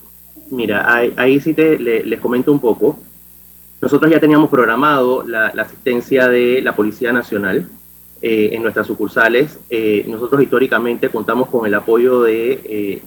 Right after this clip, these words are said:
de los estamentos de seguridad precisamente de cara a fin de año.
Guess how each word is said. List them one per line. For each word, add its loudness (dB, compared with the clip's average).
de -2
los -4
estamentos -2
de 0
seguridad 0
precisamente 2
de 4
cara 0
a -2
fin -2
de 0
año. -4